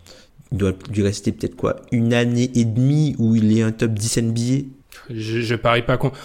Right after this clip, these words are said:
Speaker 2: en gros, on va dire, tu dois être compétitif avant la fin de, sur ces trois dernières années de contrat, tu dois être, euh,
Speaker 1: C'est, c'est sa sixième année, hein, les gars, hein.
Speaker 2: Tu
Speaker 1: C'est
Speaker 2: dois être,
Speaker 1: pas,
Speaker 2: euh,
Speaker 1: regarde les autres gars, les autres gars qui sont à l'année seize, euh,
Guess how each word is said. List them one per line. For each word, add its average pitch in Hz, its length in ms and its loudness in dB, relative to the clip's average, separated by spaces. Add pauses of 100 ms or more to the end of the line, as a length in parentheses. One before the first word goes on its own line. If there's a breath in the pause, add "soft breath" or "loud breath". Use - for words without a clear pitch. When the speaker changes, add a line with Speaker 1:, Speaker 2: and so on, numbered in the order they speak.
(140 loud breath)
Speaker 2:
en 147 120 4
gros, 170 160 6
on 165 40 2
va 147 120 2
dire, 147 200 2
tu - 100 -2
dois 135 80 4
être 123 80 -2
compétitif 135 840 -2
avant 131 280 2
la 120 120 2
fin 120 260 -2
de, 107 380 0 (640 loud breath)
sur 127 240 2
ces 135 200 2
trois 147 220 2
dernières 131 320 0
années 120 160 2
de - 60 -10
contrat, 131 320 0
tu 131 160 -4
dois 110 180 2
être, - 160 -4
euh, 104 160 2
Speaker 1:
C'est, 104 260 0
c'est - 600 -6
sa - 160 -2
sixième 113 420 0
année, 156 240 0
hein, 156 180 0
les 135 140 -4
gars, 101 220 0
hein. 131 260 -4
Speaker 2:
Tu 131 140 -4
Speaker 1:
C'est 117 60 2
Speaker 2:
dois 110 100 2
être, 107 60 2
Speaker 1:
pas, 113 420 2
Speaker 2:
euh, 104 160 -2 (400 loud breath)
Speaker 1:
regarde 131 300 2
les 127 160 0
autres 120 140 0
gars, 127 380 2
les 104 200 0
autres 120 120 0
gars 127 140 0
qui 131 120 -6
sont 110 220 0
à 107 80 2
l'année 104 280 2
seize, 170 420 2
euh, 101 400 2